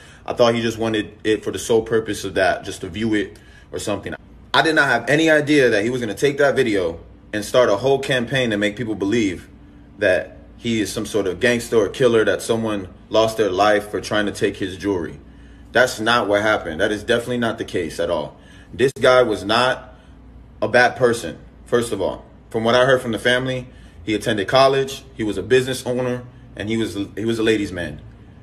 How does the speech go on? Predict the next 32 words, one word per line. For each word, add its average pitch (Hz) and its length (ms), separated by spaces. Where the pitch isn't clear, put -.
And 98 240
allegedly, 127 440
that's 117 240
what 104 120
went 107 200
down, 98 360
is 98 160
that 98 440
an 101 120
angry 127 320
pimp 117 400
got 107 220
pissed 120 240
off 104 320
and 101 120
took 120 200
this 110 180
man's 98 260
life. 87 280
And 92 160
that's 123 360
who 123 160
actually 104 300
took 98 180
his 90 140
life. 76 220
It 87 60
had 98 140
nothing 127 280
to 123 60
do 120 260
with 101 220